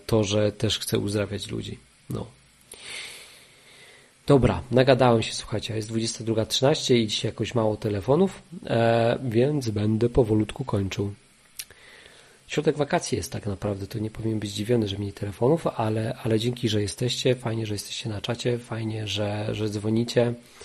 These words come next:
e, i widzimy się za tydzień. Dokładnie tak. Puszczę wam coś na koniec, wybiorę coś, e, z listy. Nie wiem, czy wiecie, właśnie mam te,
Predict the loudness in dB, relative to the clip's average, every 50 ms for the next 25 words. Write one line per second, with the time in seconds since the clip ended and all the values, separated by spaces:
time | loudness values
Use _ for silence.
0 | -20 -20 -20 -20 _ -6 -2 0 0 2 2 2 2 0 0 0 -2 -4 -4 -2
1 | 0 2 4 4 4 2 2 0 -2 -2 -2 2 2 2 2 2 2 0 -2 -2
2 | 0 0 0 -2 -2 -2 -2 -2 -2 -2 -2 -4 -2 0 0 0 2 2 0 0
3 | -2 -4 -8 -10 -14 -18 _ _ -20 -20 _ _ _ _ -12 -12 -10 -8 -8 -8
4 | -8 -8 -10 -10 -10 -8 -10 -10 -10 -14 -20 -20 -20 _ _ _ _ -20 -20 -20
5 | -20 -20 -20 -20 -20 -20 -20 _ -14 -8 -6 -2 0 2 2 2 2 0 -4 -8
6 | -8 -4 -2 2 2 4 2 2 0 -2 -8 -14 -16 -18 _ _ _ -12 -8 -4
7 | -2 -2 -2 -4 -6 -6 -6 -4 -4 -2 -2 -2 -2 -2 -2 -2 -4 -4 -6 -6
8 | -6 -6 -6 -6 -6 -6 -6 -6 -4 -4 -4 -4 -2 0 0 2 2 2 2 0
9 | 0 0 -2 0 2 2 2 2 0 -2 -4 -4 -4 -2 -2 -2 -2 0 0 0
10 | 0 2